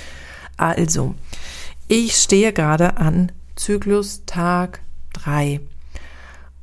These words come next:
und <clears throat> bin gerade sehr, sehr mit mir, sehr nach innen gekehrt, sehr in,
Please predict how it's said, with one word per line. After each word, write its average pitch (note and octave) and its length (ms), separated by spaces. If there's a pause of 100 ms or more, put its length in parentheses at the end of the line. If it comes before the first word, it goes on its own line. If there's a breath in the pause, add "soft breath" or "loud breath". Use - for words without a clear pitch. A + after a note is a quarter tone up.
und E3+ 720
<clears throat> G3+ 580 (1200)
bin D#3+ 600 (2000)
gerade E3+ 320
sehr, E3+ 680 (320)
sehr E3 260
mit E3 180
mir, E3+ 600
sehr D#3 600 (320)
nach D#3+ 220
innen G3 320
gekehrt, D#3+ 720
sehr D3 400
in, E3+ 320